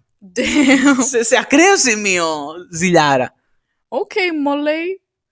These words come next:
Speaker 1: Θα βάλω στη Molly από εμφάνιση.
Speaker 2: Ναι, γιατί χαρακτήρα σκατά είναι, δεν μπορώ να σκεφτείς.
Speaker 1: Εντάξει, όσοι έχω δει μέχρι τώρα είναι στο spectrum του εφτά με εφτάμιση.
Speaker 2: Οκ.
Speaker 1: Θεωρώ. Εσύ θα βάλεις παραπάνω.
Speaker 2: Όχι.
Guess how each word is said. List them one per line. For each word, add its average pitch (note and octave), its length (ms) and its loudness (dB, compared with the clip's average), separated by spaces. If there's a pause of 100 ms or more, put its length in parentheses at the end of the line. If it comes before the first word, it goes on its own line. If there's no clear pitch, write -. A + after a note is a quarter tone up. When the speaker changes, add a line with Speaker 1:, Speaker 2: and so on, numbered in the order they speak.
Speaker 1:
Θα B3+ 140 -12
βάλω C4+ 300 -8
στη - 180 -12 (140)
Molly B3 680 -6 (880)
από A3 200 -10
εμφάνιση. F#3 800 -12 (680)
Speaker 2:
Ναι, B3+ 80 -6
γιατί E3+ 180 -6
χαρακτήρα B3 540 4
σκατά A3+ 380 2
είναι, B2+ 160 0
δεν D3 100 -2
μπορώ B2 140 -6
να A#2+ 100 -12
σκεφτείς. D3 380 -18 (640)
Speaker 1:
Εντάξει, A3 800 -4 (100)
όσοι D4 240 -6
έχω D4 200 -8
δει C#4+ 80 -10
μέχρι C#4 280 -8
τώρα D4+ 220 -2
είναι D4+ 200 -4 (200)
στο - 280 -10
spectrum C4+ 500 -6
του B3+ 60 -6
εφτά A#3+ 280 -6
με A#3 80 -4
εφτάμιση. F#3+ 600 -10 (280)
Speaker 2:
Οκ. F3 240 -14
Speaker 1:
Θεωρώ. B2+ 560 -4 (400)
Εσύ A#3+ 140 -10
θα A#3+ 80 -4
βάλεις A3 180 -4
παραπάνω. B3 440 2 (420)
Speaker 2:
Όχι. - 440 2